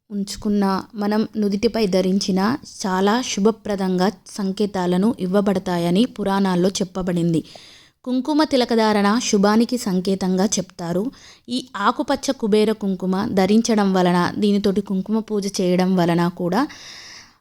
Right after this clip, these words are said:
లక్ష్మీదేవి అనుగ్రహం తప్పకుండా కలుగుతుందని కూడా పురాణాల్లో చెప్తారు.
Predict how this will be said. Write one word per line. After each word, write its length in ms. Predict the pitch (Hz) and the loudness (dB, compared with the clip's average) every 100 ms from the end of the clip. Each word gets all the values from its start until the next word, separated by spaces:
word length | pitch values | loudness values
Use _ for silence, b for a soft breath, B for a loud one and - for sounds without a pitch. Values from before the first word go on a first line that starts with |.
| - | -10
లక్ష్మీదేవి 680 | 214 - 285 294 269 254 254 | -6 0 4 4 4 2 2
అనుగ్రహం 680 | 196 196 202 214 202 240 294 | 2 2 4 4 4 2 2
తప్పకుండా 720 | - 190 - 262 262 233 220 | -2 -8 -6 -6 -2 0 0
కలుగుతుందని 760 | 202 190 190 190 196 190 180 | 0 0 2 0 0 2 0
కూడా 240 | 180 180 196 | 0 0 0
పురాణాల్లో 560 | 196 190 185 175 175 | 0 -2 0 2 2
చెప్తారు. 640 | 185 185 - - 175 190 | 0 -2 -8 -10 -4 -2